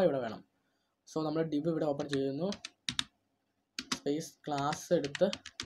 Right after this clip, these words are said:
ഈ ക്ലാസ്സും ഈ div ഒക്കെ എന്തെന്ന് വെച്ചാൽ നമ്മൾ Java file താഴെ കൊണ്ടുവയ്ക്കുന്ന ജെ എസ് file ഉണ്ടല്ലോ, അത് JavaScript ആണ്. ആ JavaScript ഇനി മനസ്സിലാക്കാൻ എന്താ നമ്മൾ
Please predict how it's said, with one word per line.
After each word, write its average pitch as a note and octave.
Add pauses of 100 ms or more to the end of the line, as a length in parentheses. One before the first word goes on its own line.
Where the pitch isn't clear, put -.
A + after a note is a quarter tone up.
(500)
ഈ G3+
ക്ലാസ്സും B3 (180)
ഈ G3
div F#3+
ഒക്കെ G3+
എന്തെന്ന് F3
വെച്ചാൽ E3+
നമ്മൾ F#3 (260)
Java F3
file D#3
താഴെ F3+
കൊണ്ടുവയ്ക്കുന്ന F#3+
ജെ E3+
എസ് F#3
file G3+
ഉണ്ടല്ലോ, C#3
അത് F3
JavaScript F3+
ആണ്. C#3+
ആ F#3+
JavaScript F#3 (440)
ഇനി G3+
മനസ്സിലാക്കാൻ G3
എന്താ F3
നമ്മൾ G3